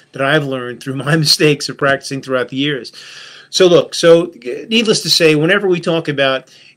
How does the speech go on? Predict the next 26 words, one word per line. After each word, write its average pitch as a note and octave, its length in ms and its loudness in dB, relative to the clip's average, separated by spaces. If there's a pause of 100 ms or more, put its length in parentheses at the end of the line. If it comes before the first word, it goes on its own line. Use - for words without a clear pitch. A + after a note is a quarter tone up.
you D#3 100 0
know, B2+ 340 -2 (480)
principled E3 580 2
chiropractors D3+ 920 0
and A2+ 100 -12
pain D#3 240 -2
relief C#3+ 340 -2
chiropractic, C#3+ 800 -2 (1400)
you D#3+ 80 -4
know, D#3+ 160 6
we D#3+ 160 0
know F#3 220 6
that F3+ 80 6
it E3+ 80 -2
creates D#3 380 0
a C#3+ 40 -6
lot C#3 140 -2
of C3 80 -4
emotion B2+ 440 -6
that B2+ 180 -10
there, C#3+ 260 -4
eh, C#3+ 220 -8
within C#3+ 240 -6
the C3+ 80 -6
chiropractic C#3 500 -8
profession. B2+ 560 -10